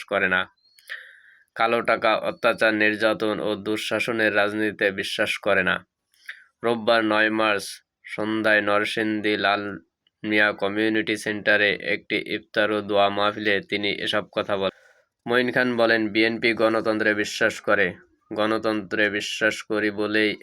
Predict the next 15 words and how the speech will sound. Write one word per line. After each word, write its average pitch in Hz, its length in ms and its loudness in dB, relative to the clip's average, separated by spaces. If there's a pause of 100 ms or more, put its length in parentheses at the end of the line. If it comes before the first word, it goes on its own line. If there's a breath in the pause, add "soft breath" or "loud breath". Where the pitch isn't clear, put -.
একটি - 440 -4
সুষ্ঠু 110 420 -6
নির্বাচনের 104 640 -2
জন্য 104 240 -4 (140)
গত 101 260 -2 (100)
সতেরো 104 520 -4
বছর 104 320 -6
ধরে 104 300 0 (140)
আন্দোলন 107 540 -4
করেছি। 98 400 -4 (840 loud breath)
অন্তর্বর্তী 117 640 0
সরকার 110 480 2 (100)
যত 110 320 -2
দ্রুত 107 420 -4
সম্ভব 107 460 0